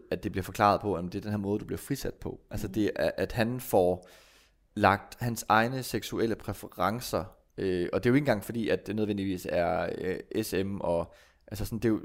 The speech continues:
Speaker 1: øh, at det er det, han virkelig tænder på. Jeg ved det jo ikke.
Speaker 2: Mm.
Speaker 1: Men den der del af at bare, øh, have så meget kontrol og magt over, øh, over de her mennesker her, og få dem sagt ja til det, og have nærmest
Speaker 2: Ja,
Speaker 1: et lille
Speaker 2: få dem
Speaker 1: harem.
Speaker 2: til at sige ja.
Speaker 1: Ja.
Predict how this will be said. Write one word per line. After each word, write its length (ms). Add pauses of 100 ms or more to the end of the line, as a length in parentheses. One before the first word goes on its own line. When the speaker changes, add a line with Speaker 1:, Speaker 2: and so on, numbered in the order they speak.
Speaker 1:
øh, 300
at 120
det 120
er 40
det, 160
han 180
virkelig 200
tænder 180
på. 380
Jeg 80
ved 100
det 80
jo 60
ikke. 200 (180)
Speaker 2:
Mm. 60 (220)
Speaker 1:
Men 180
den 180
der 120
del 460
af 280 (140)
at 120
bare, 380 (720)
øh, 300 (120)
have 140
så 120
meget 320
kontrol 460
og 120
magt 320
over, 340 (720)
øh, 460 (500)
over 200
de 120
her 120
mennesker 340
her, 120
og 180
få 200
dem 320 (360)
sagt 320
ja 80
til 220
det, 240
og 160
have 120
nærmest 300
Speaker 2:
Ja, 60
Speaker 1:
et 60
lille 120
Speaker 2:
få 60
dem 80
Speaker 1:
harem. 260
Speaker 2:
til 120
at 80
sige 240
ja. 340
Speaker 1:
Ja. 200